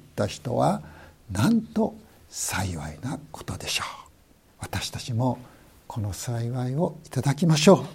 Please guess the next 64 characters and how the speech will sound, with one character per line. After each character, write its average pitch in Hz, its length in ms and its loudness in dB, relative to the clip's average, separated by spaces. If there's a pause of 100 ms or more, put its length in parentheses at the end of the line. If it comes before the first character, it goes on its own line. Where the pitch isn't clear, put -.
(380)
う。 151 160 12
御 190 200 12
言 214 180 12
葉 208 60 12
を 202 320 12
聞 - 180 12
い 226 120 12
て 147 120 2
信 120 340 -2
じ、 - 100 -14 (440)
祝 - 420 10
福 262 140 6
さ 240 160 12
れ 208 120 12
た 147 120 4
人 - 200 -2
と 110 140 -4
な 104 140 -10
り、 - 60 -20 (640)
そ 160 160 4
の 156 300 6 (280)
幸 101 640 -2
い 95 120 -6
を 214 240 4 (180)
味 107 320 0
わ 185 220 6
う 143 80 2 (460)
お - 80 -4
互 87 400 -2
い - 20 -8
で 92 140 -6
あ 87 80 -4
り 92 100 -6
た 104 180 -4
い 120 80 -4
と 233 180 10
思 156 180 4
い 151 80 -2
ま 143 120 -8
す。 - 320 -10 (380)
お 151 100 8
祈 156 260 10
り 147 60 12
を 143 60 8
捧 147 280 4
げ 139 80 6
ま 143 120 8
し - 100 4
ょ 139 260 8
う。 - 40 -18 (680)
父 - 280 4
な 117 120 6
る 123 100 2
神 147 240 6
様、 151 360 6 (720)
あ 117 120 4
な 117 140 8
た 135 120 2
は 135 120 8
聖 233 300 12
書 151 180 6
の 117 140 4
中 131 320 2
に - 80 -14